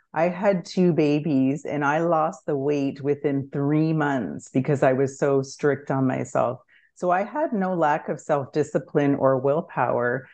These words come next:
but that didn't stop me from sabotaging myself. So it is not a matter of willpower. You're right.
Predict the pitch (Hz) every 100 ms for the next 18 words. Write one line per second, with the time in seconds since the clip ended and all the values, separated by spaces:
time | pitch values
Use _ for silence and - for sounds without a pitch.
0 | _ 165 - 165 160 175 170 - - 160
1 | 135 87 156 143 139 143 135 135 135 135
2 | 139 135 139 - 123 117 127 127 131 -
3 | 131 131 131 - 143 139 156 147 143 135
4 | 139 175 175 165 170 170 170 170 170 165
5 | 175 165 165 175 185 165 139 135 131 143
6 | 175 214